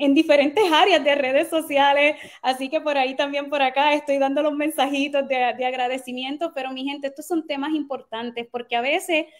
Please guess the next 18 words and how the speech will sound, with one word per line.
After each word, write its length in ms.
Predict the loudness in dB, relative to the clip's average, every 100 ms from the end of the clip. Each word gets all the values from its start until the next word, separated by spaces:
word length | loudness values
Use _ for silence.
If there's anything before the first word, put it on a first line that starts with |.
| -20 -6
es 120 | -2
como 220 | -2 -2
decíamos, 500 | -4 -6 -6 -4 -6
¿verdad? 320 | -8 -4 -4 -4 -8 _ -4
Jun, 180 | -2
estamos 380 | -4 -4 0 2
haciendo 360 | 0 0 -2 0
y 40 | -2
haciendo 300 | -4 -4 -4
y 60 |
haciendo, 480 | -2 -2 0 -2 -2
pero, 460 | -2 -2 -2 -6 _ _ _ _ _ _ _ _ _ _
pero 240 | 2 2
no 100 | 0
estamos 540 | -2 -2 -2 0 0 -2
en 80 |
realidad 460 | -2 -4 -4 -6 -6
creciendo. 720 | -8 -10 -6 -4 -4 -4 -8